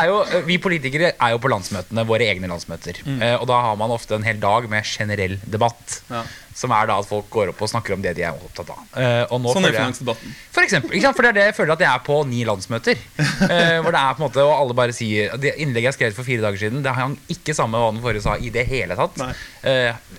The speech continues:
Speaker 1: ofte handler det ikke om budsjettet heller, eh, og så bare, ja, det er det man holder på med.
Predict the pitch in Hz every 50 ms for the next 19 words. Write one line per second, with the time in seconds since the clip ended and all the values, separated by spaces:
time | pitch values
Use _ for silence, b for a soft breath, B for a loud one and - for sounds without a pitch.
0 | - 139 127 - - 175 170 160 117 98 95 107 104 104 101 - 98 90 - 101
1 | 104 127 180 - - - 139 143 143 143 143 143 139 139 - - 147 147 135 123
2 | 123 127 123 113 107 107 107 110 113 98 110 95 - - - - - - 123 120
3 | 113 107 95 104 98 92 82 - - - -